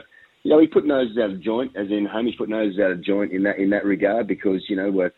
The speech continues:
you know, we're, we're talking about, you know, maybe taking away from the, you know, the, the, the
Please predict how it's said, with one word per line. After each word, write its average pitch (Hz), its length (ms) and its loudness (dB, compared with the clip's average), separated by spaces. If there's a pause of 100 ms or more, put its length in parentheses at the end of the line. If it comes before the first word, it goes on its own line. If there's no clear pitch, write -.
(380)
you 101 80 -4
know, 90 80 0
we're, 92 200 2
we're 98 120 2
talking 98 400 2
about, 95 240 2
you 98 60 -2
know, 95 60 0
maybe 98 240 0
taking 98 320 0
away 92 380 0
from 95 140 2
the, 85 260 4
you 92 80 -4
know, 85 120 -2
the, 82 260 0 (120)
the, 80 280 -2
the 82 80 -6